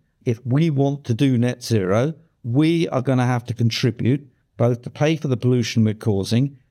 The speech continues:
and to provide the savings. And that sadly means that the current standard of living is not consistent with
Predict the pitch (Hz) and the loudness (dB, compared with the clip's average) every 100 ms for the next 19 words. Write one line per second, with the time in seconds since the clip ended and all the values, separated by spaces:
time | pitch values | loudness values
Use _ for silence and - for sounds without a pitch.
0 | _ 147 156 160 156 147 131 127 123 117 | _ -2 0 0 0 0 0 0 -2 -4
1 | - 120 101 92 147 175 - _ _ - | -2 0 0 0 -2 -4 -12 _ _ -4
2 | 113 147 156 _ - 156 160 - 98 98 | 0 0 -4 _ -6 -4 -2 0 2 2
3 | 107 151 202 - _ _ _ - 139 110 | 2 0 -4 -10 _ _ _ -4 -4 -2
4 | 143 143 - 131 117 110 107 117 123 104 | -2 -2 -2 0 2 2 2 2 0 0
5 | 127 139 - - 131 117 - 135 - 98 | 0 0 -2 -4 -2 -2 -2 -4 -4 -4
6 | 131 - - 110 127 110 170 - | -4 -4 -8 0 0 2 -2 -4